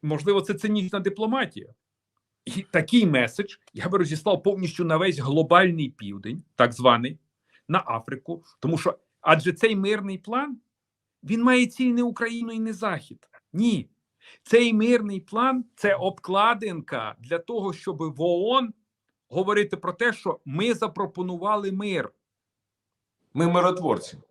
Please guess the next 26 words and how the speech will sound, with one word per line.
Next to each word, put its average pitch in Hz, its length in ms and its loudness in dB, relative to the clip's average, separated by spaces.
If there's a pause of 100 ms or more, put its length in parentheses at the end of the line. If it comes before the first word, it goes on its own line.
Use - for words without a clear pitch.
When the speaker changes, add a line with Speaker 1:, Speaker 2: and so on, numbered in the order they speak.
(120)
Speaker 1:
Ми 254 160 4
миротворці. 294 880 0
І 131 80 -10
для 190 180 -6
того, 269 220 -4
щоб 220 200 -8
Латинська 247 440 -4
Америка, 226 560 -6
Африка 208 580 -4 (180)
і 175 120 0
глобальний 220 560 -2
південь 196 400 -6
весь 208 220 -2
в - 40 -20
цілому 269 520 -2 (880)
почув 220 480 8
меседж 277 540 8 (260)
про - 140 6
те, 269 140 10
що 247 140 2
ми 247 120 6
миротворці. 233 640 2
Ми 190 120 4
повинні 240 380 0
спрацювати. 220 600 -4 (460)
Айкідо — 165 560 -6